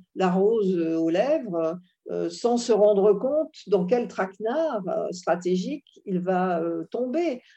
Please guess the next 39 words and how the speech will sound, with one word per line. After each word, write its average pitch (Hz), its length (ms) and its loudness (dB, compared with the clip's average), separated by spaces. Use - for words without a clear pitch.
Après, 233 340 0
fort - 300 -4
heureusement, 185 480 -2
il 196 80 0
y 160 60 0
a 151 40 0
beaucoup 151 300 -10
d'endroits 156 540 0
où 147 140 -4
les 143 100 -12
choses 185 360 -6
se 151 100 -12
passent, 160 380 -2
euh, 131 140 -10
correctement 220 720 0
et 175 120 4
où 170 140 0
même 202 240 2
si 190 180 -8
c'est 190 160 -4
fatigant, 190 760 -4
ma 160 140 -4
foi, 202 240 4
le, 156 220 0
la 156 140 0
reconnaissance 180 680 -2
de 170 100 -6
ce - 120 -12
que 185 100 -4
vous 165 240 -6
avez 160 220 -4
apporté 156 500 -6
peut 185 200 -4
vous 165 180 -8
permettre 185 420 -2
de 160 140 -4
préserver 175 560 -2
votre 180 280 -4
santé. - 540 -14